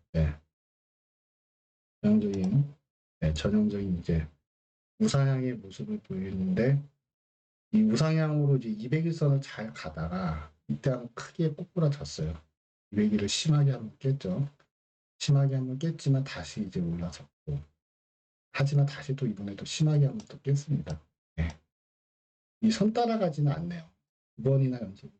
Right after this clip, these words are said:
이제 선을 좀 심하게 깨긴 했어요. 네. 이백일 선이 잘 깨지는 선, 잘 깨지는 건 아닌데, 어, 이 종목은 심하게 한 번씩 깨네요. 예, 깨고,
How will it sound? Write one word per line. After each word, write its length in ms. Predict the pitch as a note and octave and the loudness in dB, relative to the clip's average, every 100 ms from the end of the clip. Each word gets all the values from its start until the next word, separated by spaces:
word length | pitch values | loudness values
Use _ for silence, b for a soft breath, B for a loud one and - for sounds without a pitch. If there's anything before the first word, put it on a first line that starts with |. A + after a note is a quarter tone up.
| - | -20
이제 60 | F2+ | -4
선을 440 | - D3+ D#3 C#3+ - _ _ _ _ _ _ _ - | 2 4 4 2 0 _ _ _ _ _ _ _ -6
좀 80 | A3+ | -2
심하게 460 | - F3+ F3+ D#3 C#3+ | 2 4 4 0 -2
깨긴 280 | D#3 D3 | 2 2
했어요. 400 | C#3+ - B2+ - - _ _ - | 2 0 -4 -6 -12 _ _ -8
네. 140 | D#2 D2+ - _ _ _ _ _ _ _ _ _ _ _ _ _ - | -6 -6 -10 _ _ _ _ _ _ _ _ _ _ _ _ _ -4
이백일 420 | C3+ C3+ D#3+ E3+ | 0 2 2 -2
선이 500 | E3+ D#3+ D3 D3 C3 | 0 2 4 2 0
잘 220 | - - - | -4 -18 -2
깨지는 520 | F3+ F3+ F3 D#3+ D3 | 0 2 2 4 2
선, 420 | C#3+ C#3+ D3 C#3+ - | 2 2 2 -2 -8
잘 160 | - C#3+ | -10 -2
깨지는 360 | G#3 G3+ G3+ F#3 | 0 0 0 2
건 160 | E3+ | 2
아닌데, 560 | C#3 - - B2+ A2 - _ _ _ _ _ _ _ _ _ | 0 -4 -8 -6 -6 -8 _ _ _ _ _ _ _ _ _
어, 160 | C3+ B2+ | 0 2
이 380 | G#3+ A#2 A#2+ B2 | 0 -4 -4 -4
종목은 840 | - A3 A3 A3+ B3+ A#2 G#3+ A3 _ _ _ _ _ _ _ _ | 2 4 4 2 2 4 2 -2 _ _ _ _ _ _ _ _
심하게 460 | - F#3 F#3 F3+ E3+ | -4 0 2 2 0
한 120 | E3 | 2
번씩 320 | D3 C#3+ B2+ - | 2 0 -6 -6
깨네요. 420 | D#3 D#3+ C#3+ F2 - _ _ F#2 | 0 2 0 -2 -14 _ _ -8
예, 140 | - | -4
깨고, 600 | D#3+ D3+ D3 D3 E3 F3 | 0 2 4 2 0 -2